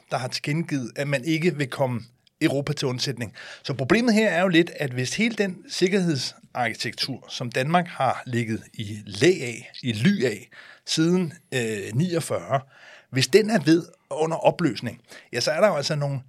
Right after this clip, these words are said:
meget større spørgsmål på spil, end alene grænsedragning i det østlige Ukraine. Så det er derfor, at jeg tror, at Troels Lund Poulsen, forsvarsministeren, og formentlig også statsminister Mette Frederiksen, fokuserer på det her større spørgsmål. Men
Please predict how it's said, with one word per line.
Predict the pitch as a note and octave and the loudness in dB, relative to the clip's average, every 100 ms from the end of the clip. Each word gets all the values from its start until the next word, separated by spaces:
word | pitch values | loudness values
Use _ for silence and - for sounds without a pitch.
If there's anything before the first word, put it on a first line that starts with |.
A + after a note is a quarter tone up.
| - | -14
meget | A#2+ B2+ C3+ F3 F3+ | -8 -2 2 4 2
større | D#3 D3 E3 - | 0 0 0 -2
spørgsmål | - - E3 - D#3+ A#2+ - | -6 0 0 2 -2 -2 -4
på | C3+ | -6
spil, | - C#3+ D3+ - - - - | -2 -2 -2 -4 -20 -20 -6
end | D#3 C#3+ | -4 -2
alene | B2+ C3 D3 E3+ F#3 - | -4 -2 0 0 -2 -6
grænsedragning | - C3 D3 C3+ D#3 B2 A#2 B2+ C3 | -2 0 0 -6 -6 -6 -6 -8 -4
i | |
det | B2+ | -4
østlige | C#3+ C#3 E3 D#3 | -2 -4 -4 -6
Ukraine. | D3+ B2 C3 B2+ A2+ B2+ | -4 -4 -4 -2 0 0
Så | C3 D3+ | 0 4
det | E3 | 6
er | |
derfor, | E3+ G#3+ G#3 F#3+ D#3+ - - | 6 4 6 4 2 -8 -2
at | D3+ C3+ | -2 0
jeg | - | -4
tror, | - E3 - _ - - _ _ _ _ _ - | 0 -2 -2 _ -20 -20 _ _ _ _ _ -12
at | C3 | -8
Troels | - C#3 A#2 | -4 -6 -4
Lund | A#2+ G#2+ | -6 2
Poulsen, | C#3 E3+ E3 D3 | 4 4 0 2
forsvarsministeren, | D3 D3+ E3+ D#3 C3+ - A#2 - | 2 2 -2 -4 -6 -4 -8 -4
og | A2+ | -4
formentlig | C#3+ D#3 G3+ D3+ | -2 0 0 2
også | D3 - - _ _ - | 0 -2 -10 _ _ -6
statsminister | D3+ A#2+ D#3 C#3 | -4 -4 -8 -8
Mette | C3+ A2 | -8 -6
Frederiksen, | - C#3 C#3 C#3+ B2 - - - | -4 -6 -4 -6 -8 -12 -20 -2
fokuserer | - C3 - F#3+ F3 | 4 4 4 4 2
på | B2+ | 0
det | D3 | -2
her | D3+ | -2
større | D3+ C#3 | 0 -2
spørgsmål. | D3 C3 B2 C#3+ B2 | 0 0 -2 -2 -4
Men | A#2+ D3 | 0 -2